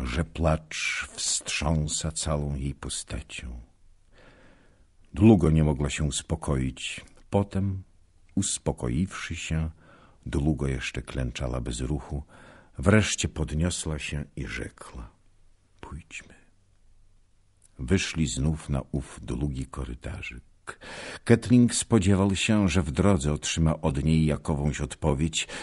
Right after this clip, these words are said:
i patrzył w jej oczy, ale na próżno. Szła spiesznie,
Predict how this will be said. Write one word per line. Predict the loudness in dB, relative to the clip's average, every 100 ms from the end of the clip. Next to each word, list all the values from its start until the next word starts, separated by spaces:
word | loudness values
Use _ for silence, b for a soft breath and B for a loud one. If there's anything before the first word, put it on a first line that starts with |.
| -6
i | -4
patrzył | 0 0 0 -2 0 0
w |
jej | 2 0 0
oczy, | 0 -2 -4 -6 -2 -2 -4 -8 -20 _ _
ale | -2 0
na | -2
próżno. | -4 -8 -8 -8 -10 -10 -16 _ _ _ _ -14 -6
Szła | 2 8 8
spiesznie, | 6 6 6 6 2